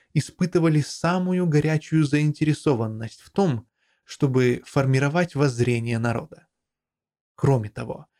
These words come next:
в Индии использовались весьма действенные средства, чтобы донести глубокие философские идеи даже до сельских жителей. Поскольку при таких обстоятельствах вера в Бога успешно выдержала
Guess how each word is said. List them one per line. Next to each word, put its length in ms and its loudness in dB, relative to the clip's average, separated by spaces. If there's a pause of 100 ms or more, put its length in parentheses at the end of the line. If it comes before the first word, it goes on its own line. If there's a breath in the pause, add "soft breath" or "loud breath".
(160)
в 220 2
Индии 560 0
использовались 720 0
весьма 580 -2
действенные 800 -2
средства, 640 -2 (300 soft breath)
чтобы 520 2
донести 540 0
глубокие 680 0
философские 920 -2
идеи 480 0
даже 600 -4 (400)
до 140 0
сельских 500 -4
жителей. 520 -6 (840)
Поскольку 680 0 (200 loud breath)
при 140 -2
таких 340 -8
обстоятельствах 920 -4
вера 280 2
в 100 -4
Бога 400 0
успешно 680 -2
выдержала 680 0